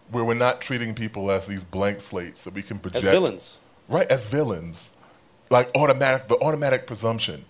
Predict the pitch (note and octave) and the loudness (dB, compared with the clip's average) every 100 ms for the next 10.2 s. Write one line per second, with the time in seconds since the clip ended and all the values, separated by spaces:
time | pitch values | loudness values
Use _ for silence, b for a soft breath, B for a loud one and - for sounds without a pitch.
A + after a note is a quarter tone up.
0 | b b - A2+ B2+ B2+ - A3+ - A#2+ | b b -4 -2 -2 -4 0 -2 0 -4
1 | - - A#2+ B2 - A2 G#2 G#2 F#2+ F2 | -6 -6 -2 -2 -2 -4 -2 -4 -2 -2
2 | E2 B1 - - _ - B2 - - E3 | -4 -8 -16 -20 _ -10 -8 -8 0 0
3 | F3+ - E3 D3 A2 F2+ - - - _ | 0 -2 -2 -2 -6 -10 -12 -16 -18 _
4 | - D3 G#2 - - - C3+ D3+ E3 D#3+ | -2 2 2 -2 -6 -2 2 4 2 2
5 | D#3 - G3+ - D3 G#2 C3 C3 C3+ A2+ | 0 -2 -4 -4 -2 0 2 0 -2 -2
6 | A2 G2 F#2 F2 - _ - E3 - G#2+ | -2 -2 -10 -20 -20 _ 0 2 2 0
7 | B2+ C3+ C3+ B2 G2+ A#2 A#2+ B2 A#2+ A2+ | 2 4 4 0 -2 0 2 2 -2 -4
8 | A2+ A2+ A2+ G#2+ G#2+ A2+ A2 A2+ G#2+ - | -4 -2 -2 0 0 0 -2 -2 -2 -6
9 | G2 G#2+ A2 G#2 F#2+ G2 G2 G2 G2+ G#2 | -8 -4 -4 -4 -8 -8 -4 -2 -2 -4
10 | G#2 G2 | -6 -10